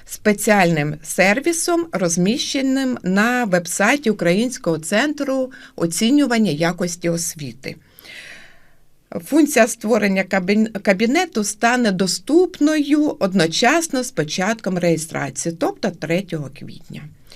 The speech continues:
Щоб зареєструватись для участі в національному мультипредметному тесті, майбутній випускник після створення електронного кабінету має виконати такі дії.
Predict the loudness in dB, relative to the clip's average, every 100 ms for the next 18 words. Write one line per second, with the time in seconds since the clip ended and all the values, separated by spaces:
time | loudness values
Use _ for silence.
0 | -18 -16 -8 0 2 4 6 6 4 0
1 | -2 0 -2 -2 -4 -2 0 2 4 2
2 | 0 -2 -2 0 0 0 -2 -2 0 0
3 | 2 2 2 2 2 0 0 0 -2 -2
4 | -4 -2 0 0 0 0 0 0 0 0
5 | -2 -2 -2 -2 -14 -20 -20 -20 -20 -20
6 | -20 -18 2 6 6 4 4 2 2 0
7 | -2 -2 0 0 0 -2 0 0 2 2
8 | 2 2 -2 2 4 6 4 4 2 2
9 | 0 2 2 2 0 -4 0 2 2 -2
10 | -2 -2 0 0 2 2 0 -2 -2 -2
11 | 2 2 0 0 -2 0 0 0 -4 0
12 | 2 2 0 -6 -18 -20 -20 -20 -20 -20
13 | 0 0 2 0 0 -2 -4 -8